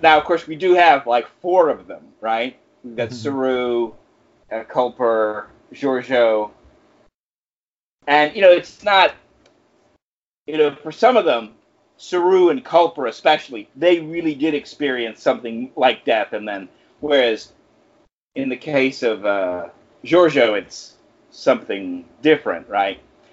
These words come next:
Speaker 2: Yeah.
Speaker 1: But each one of them is struggling with one of the central themes of Star Trek, and that is identity. Who are you?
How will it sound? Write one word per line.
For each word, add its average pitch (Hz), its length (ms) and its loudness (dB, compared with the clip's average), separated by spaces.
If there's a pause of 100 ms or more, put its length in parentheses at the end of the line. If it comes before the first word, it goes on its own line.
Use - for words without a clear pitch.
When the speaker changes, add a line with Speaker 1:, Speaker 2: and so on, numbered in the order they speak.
(120)
Speaker 2:
Yeah. 131 120 -2
Speaker 1:
But 170 160 0
each 254 180 -2
one 269 200 2
of 240 100 4
them 160 160 2
is 135 100 -12
struggling 185 600 0
with 139 180 -8
one 156 160 -4
of 139 100 -4
the 123 100 -6
central 190 680 -2
themes 160 480 -10
of 123 120 -8
Star 135 320 2
Trek, 104 300 -6
and 113 100 -10
that 117 100 -6
is 110 100 -8
identity. 107 800 -6
Who 139 240 -6
are 117 200 0
you? 90 320 -8